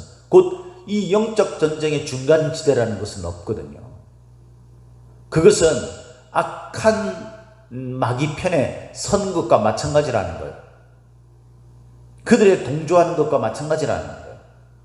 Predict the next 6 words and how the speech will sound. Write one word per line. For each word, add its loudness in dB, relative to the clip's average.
반면에 4
갠 2
사람은 4
이스라엘 4
백성들이 0
아니에요. -6